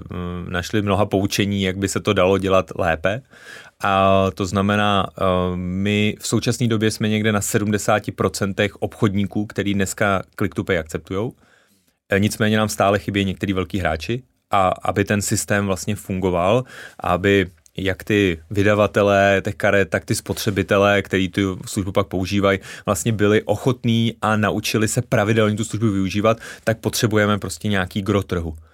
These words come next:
Tam dneska ještě nejsme. Myslím si, že v současné době cílíme na léto letošního roku, kdy si myslím, že se spojí, eh, pár věcí dohromady. Jedna věc je to, že, eh, bude dostatek obchodníků,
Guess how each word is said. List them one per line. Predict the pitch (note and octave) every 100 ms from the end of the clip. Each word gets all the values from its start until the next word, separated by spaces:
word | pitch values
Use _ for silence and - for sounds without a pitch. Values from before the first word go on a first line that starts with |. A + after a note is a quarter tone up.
| _ _
Tam | A2 B2
dneska | B2 A2 -
ještě | - - A2+
nejsme. | F2 - A2 G#2+ C3
Myslím | C#3 A2 -
si, | G2+ G#2+
že | G2+ G#2+
v | G2+
současné | - G2+ A2 - A2
době | G2 F#2+ G2
cílíme | F#2 - G2+ F#2+ G2+ F#2+ F#2+
na | F#2 F#2 - - - -
léto | G#2 G2+ A#2
letošního | G2 F#2 G#2 B2+ G#2
roku, | F2 E2 G2 G#2+ - - -
kdy | G2+ G2
si | A2+
myslím, | G#2 F#2+ - G2+ G2+
že | F#2+ G2+ F#2+ - - _ _ _ _ _ -
se | G#2+ G2+ -
spojí, | - - G#2 G2+ G2 -
eh, | G2+ F#2+ F#2 F2
pár | G#2+ G2+
věcí | G#2 -
dohromady. | G#2+ F#2 G2 A2+ D3+ - - - _ -
Jedna | G2 G#2+
věc | G#2 G#2 G2+ A2+
je | G2
to, | - G2+ G2+
že, | F#2+ G2
eh, | F2 D#2 - F#2
bude | F2 G#2 G#2+
dostatek | G#2 A2+ G2+ -
obchodníků, | - A2 F#2+ G2 - A2 A#2+ D3